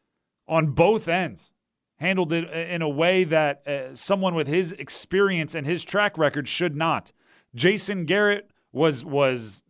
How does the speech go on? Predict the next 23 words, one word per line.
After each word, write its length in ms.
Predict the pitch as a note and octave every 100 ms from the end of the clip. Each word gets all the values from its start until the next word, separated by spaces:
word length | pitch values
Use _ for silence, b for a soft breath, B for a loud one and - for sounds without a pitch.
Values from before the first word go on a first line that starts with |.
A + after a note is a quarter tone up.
| B2
dragged 420 | A2+ C3+ C3 B2+
on. 380 | F#3+ G#3+ G3+ F3 b -
Apparently 420 | C3 F#3 G#3 E3
he 160 | C#3+ G3+
was, 400 | E3+ C#3 G#2 - _ _
um, 540 | - G#2+ G2+ F2+ F2 F#2+
uh, 280 | - G2 E2+ C#2 _ _ _ _ _
pleading 380 | - E3+ A3 A3
his 200 | E3+ F#3
case 360 | - E3 G#3 -
all 160 | D#3+
the 60 | F#3
way 140 | F#3+ F3
up 100 | F#3
till 140 | F#3+
the 120 | D3
eleventh 460 | C#3 B2+ E3 F3 -
hour, 360 | C3 D#3+ F#3 F3+
refusing 480 | D#3 - F3+ F3 D#3
to 160 | C#3
unpack 380 | E3+ E3+ D#3+ D3+
his 180 | B2+ G#2
office. 480 | C#3+ F#3 G3 F#3+ F#3+